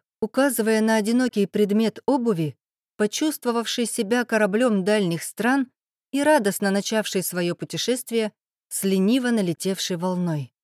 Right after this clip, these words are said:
«О, Мия!» расхохоталась я и побежала вместе с ней по течению. Не лишним будет добавить, что вид наш был всё ещё слегка взмокший и непричёсанный, хотя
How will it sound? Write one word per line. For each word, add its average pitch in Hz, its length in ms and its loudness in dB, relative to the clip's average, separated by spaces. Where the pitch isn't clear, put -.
«О, 320 320 6
Мия!» 269 640 2
расхохоталась 196 880 -2
я 233 260 0
и 285 80 0
побежала 254 720 0
вместе 202 480 -2
с - 140 -6
ней 214 180 0
по 214 140 -4
течению. 165 640 -4
Не 240 140 4
лишним 226 480 2
будет 214 280 0
добавить, 240 540 -2
что - 260 0
вид 247 320 0
наш 214 240 0
был 185 260 2
всё 330 260 -4
ещё 285 260 -2
слегка 233 420 -4
взмокший 220 720 0
и 302 80 2
непричёсанный, 185 920 -2
хотя 220 460 0